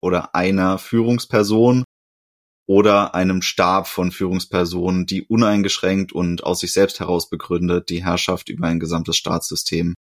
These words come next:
an sich gerissen haben. Verbreitet ist das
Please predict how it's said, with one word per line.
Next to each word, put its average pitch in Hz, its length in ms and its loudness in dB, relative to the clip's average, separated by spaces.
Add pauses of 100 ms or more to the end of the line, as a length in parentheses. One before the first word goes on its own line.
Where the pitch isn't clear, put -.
(400)
an 101 180 2
sich 104 160 0
gerissen 87 380 0
haben. 87 400 -2 (800)
Verbreitet 156 1040 2 (240)
ist 127 340 2
das - 460 2